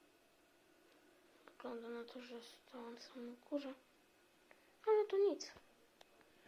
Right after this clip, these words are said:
Przecież nic się nie stanie. Tylko, że mam godzinę. Tyle.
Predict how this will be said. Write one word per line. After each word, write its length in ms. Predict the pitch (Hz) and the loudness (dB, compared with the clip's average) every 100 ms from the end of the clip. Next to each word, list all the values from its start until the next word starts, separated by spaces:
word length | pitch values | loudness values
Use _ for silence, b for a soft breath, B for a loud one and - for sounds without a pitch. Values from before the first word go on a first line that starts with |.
| B B B B B - - _ - - - - - - - - | B B B B B -20 -20 _ -20 -20 -20 -20 -20 -20 -20 -20
Przecież 520 | - 277 - 269 - 254 | -10 -10 -10 -10 -8 -2
nic 220 | 254 254 | -2 -2
się 220 | - 269 | -4 -4
nie 160 | 269 285 | -6 -8
stanie. 440 | - 330 285 262 - - - - - - - - B B B B | -8 -4 -2 -4 -8 -20 -20 -20 -20 -20 -20 -20 B B B B
Tylko, 200 | - 254 | -16 -14
że 120 | 240 226 | -12 -12
mam 260 | 233 226 | -14 -12
godzinę. 480 | 240 247 247 240 220 - - - - - - - - - - - - _ _ _ _ _ - - | -12 -10 -8 -8 -8 -14 -20 -20 -20 -20 -20 -20 -20 -20 -20 -20 -20 _ _ _ _ _ -20 -2
Tyle. 220 | 262 240 | 2 2